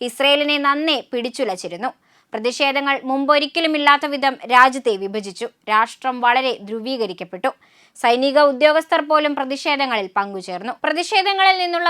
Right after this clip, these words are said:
ശ്രദ്ധ തിരിക്കൽ ഒക്ടോബർ ഏഴിലെ ആക്രമണത്തെ പലതരത്തിൽ പ്രചരിപ്പിച്ചു. എല്ലാ ബന്ദികളെയും മോചിപ്പിക്കുന്നതിനു വേണ്ടി തന്റെ തീവ്രവാദ സഖ്യകക്ഷികളെ പ്രീണിപ്പിക്കാൻ ഗാസയിൽ യുദ്ധം നടത്തുന്നതിന് നെതന്യാഹു മുൻഗണന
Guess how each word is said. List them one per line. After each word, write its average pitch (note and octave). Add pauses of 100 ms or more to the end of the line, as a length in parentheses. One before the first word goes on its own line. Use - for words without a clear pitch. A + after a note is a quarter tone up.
ശ്രദ്ധ D#4+ (100)
തിരിക്കൽ D4 (200)
ഒക്ടോബർ F4
ഏഴിലെ E4+ (120)
ആക്രമണത്തെ D4+ (220)
പലതരത്തിൽ D4
പ്രചരിപ്പിച്ചു. G3 (280)
എല്ലാ A#3+ (100)
ബന്ദികളെയും C#4+
മോചിപ്പിക്കുന്നതിനു D4
വേണ്ടി C#4 (440)
തന്റെ D4+
തീവ്രവാദ E4+
സഖ്യകക്ഷികളെ E4+ (100)
പ്രീണിപ്പിക്കാൻ D#4 (260)
ഗാസയിൽ C4+
യുദ്ധം D#4
നടത്തുന്നതിന് D#4
നെതന്യാഹു D#4
മുൻഗണന D4+